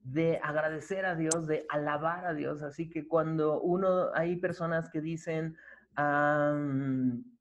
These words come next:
"Yo busco servir a Dios, quiero conocerlo, quiero, eh,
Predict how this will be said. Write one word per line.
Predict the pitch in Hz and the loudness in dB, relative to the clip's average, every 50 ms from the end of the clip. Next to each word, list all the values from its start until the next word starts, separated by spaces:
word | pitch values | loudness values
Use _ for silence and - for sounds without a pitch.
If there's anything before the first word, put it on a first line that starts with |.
| _ _ _ _ _ _ _ _ | _ _ _ _ _ _ _ _
"Yo | - 131 127 156 170 | -10 -2 0 0 2
busco | 160 170 190 208 208 208 - - 185 185 185 185 185 185 185 - - _ | 2 2 2 2 0 0 -2 0 0 2 2 2 2 0 -4 -8 -18 _
servir | - 156 127 147 175 180 170 | -10 -6 -2 0 0 0 0
a | 143 | 0
Dios, | 127 117 123 - | -2 -4 -6 -8
quiero | - - 170 165 | -8 -8 -8 -6
conocerlo, | - 147 143 139 139 - 185 190 185 175 165 131 131 | -6 -6 -4 -6 -4 -4 -2 -2 0 2 2 0 0
quiero, | 131 147 156 165 165 170 165 - - - - _ - - | 0 -2 2 2 2 2 0 -2 -8 -20 -16 _ -4 -2
eh, | 139 139 135 139 143 | 0 2 2 2 0